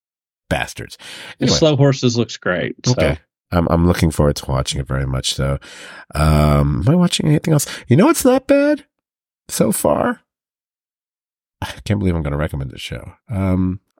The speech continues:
Speaker 1: I'll just say it's not bad so far, but I'm surprised how much I like it.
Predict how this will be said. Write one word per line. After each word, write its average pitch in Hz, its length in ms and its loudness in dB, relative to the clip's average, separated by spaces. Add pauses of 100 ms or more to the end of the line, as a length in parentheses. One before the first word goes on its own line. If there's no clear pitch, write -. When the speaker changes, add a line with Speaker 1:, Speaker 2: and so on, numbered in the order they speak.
(160)
Speaker 1:
I'll 131 60 4
just 180 120 2
say 151 80 4
it's 113 160 -2
not 95 240 2
bad 78 220 0
so 73 160 -6
far, 60 240 -8
but - 180 -2
I'm 98 140 2
surprised 117 640 0
how 98 100 4
much 87 240 2
I 80 80 2
like 71 380 -6
it. - 120 -18